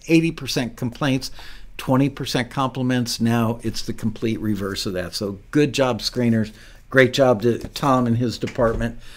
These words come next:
for helping the screeners become so damn good. Um, so resolve that you won't fear being judged when you create new music.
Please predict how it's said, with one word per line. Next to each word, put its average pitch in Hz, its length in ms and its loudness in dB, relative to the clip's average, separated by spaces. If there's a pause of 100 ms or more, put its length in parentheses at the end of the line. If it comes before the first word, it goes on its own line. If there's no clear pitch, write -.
(360)
for 110 380 2
helping 127 400 2
the 113 80 2
screeners 110 520 0
become 107 440 -4
so 107 260 0
damn 98 340 -6
good. - 300 -14 (680)
Um, 127 720 8 (1040)
so 135 480 10 (140)
resolve 170 500 6
that 127 140 4
you 147 200 6
won't 175 360 6
fear 170 360 8
being 147 340 4
judged 143 500 4
when 120 160 4
you 135 100 4
create 117 520 2
new 131 140 4
music. 180 540 0